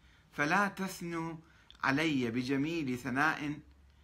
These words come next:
لإخراج نفسي إلى الله سبحانه وإليكم من البقية في حقوق لم أفرغ من أدائها،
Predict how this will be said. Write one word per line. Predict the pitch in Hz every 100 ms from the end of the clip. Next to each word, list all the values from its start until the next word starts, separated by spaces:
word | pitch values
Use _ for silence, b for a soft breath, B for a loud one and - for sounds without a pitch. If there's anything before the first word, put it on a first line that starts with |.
| b -
لإخراج | 147 185 180 180 202 190 170
نفسي | 170 175 - 170 170
إلى | 143 143
الله | 143 151 143
سبحانه | 135 - 131 127 120 117 117 B B B 127
وإليكم | 135 160 170 185 - 156 135 101 - b b b -
من | 147 143 120 - _ _ _ _ _ 131
البقية | 139 - 190 180
في | 175 151 160 156
حقوق | 151 135 170 185 180
لم | 170 147 185 190
أفرغ | 180 175 165 147
من | 139 -
أدائها، | 120 117 98 95 87 67